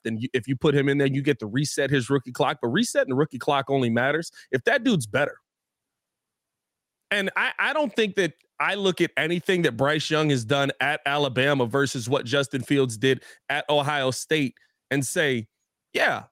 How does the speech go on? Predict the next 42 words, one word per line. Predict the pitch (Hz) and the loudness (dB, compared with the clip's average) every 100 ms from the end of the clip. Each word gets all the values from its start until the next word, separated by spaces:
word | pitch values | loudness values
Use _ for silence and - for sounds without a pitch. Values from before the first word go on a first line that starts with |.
| _ _ _ | _ _ _
he's | 302 254 | 0 0
better | 139 143 135 | 0 2 2
than | 123 117 | 2 0
Justin | 127 120 120 | 0 0 -4
Fields | 110 135 120 107 | 0 2 2 0
was | 120 120 110 | 0 0 0
coming | - 139 123 | -2 0 0
out | 120 120 120 | 0 0 0
of | 113 | -2
the | |
draft | 107 120 117 110 | 0 2 2 2
at | 123 | 2
Ohio | 117 113 120 113 | 4 2 2 0
State." | 113 127 147 - - - | 0 0 0 -2 -8 -6
I | 190 | -4
think | - 226 | -2 0
that | 214 | 0
right | 160 170 | 2 0
now | 160 190 | 2 2
you | 175 156 | 4 4
look | 160 | 2
at | 147 110 | 2 2
Bryce | 139 196 - | 0 0 -2
and | 131 | 0
just | 139 131 | 0 0
say, | 151 131 117 - - - | 0 0 -2 -8 -20 -2
"Bryce | 147 175 185 | 0 0 -4
is | 160 | -2
coming | 180 170 151 | 0 2 4
in | 151 147 | 4 4
and | 131 | 2
he'll | 143 123 - | 2 -2 -2
probably | - 160 151 143 139 | 0 2 2 2 2
be | 131 131 | 4 2
the | |
first | 117 139 139 - | 0 0 0 0
quarterback | 143 135 135 123 | 2 2 2 0
taken | 147 135 123 | -2 0 0
off | 123 120 | 0 0
of | 120 | -2
the | |
board." | 104 110 110 110 | 0 0 0 -2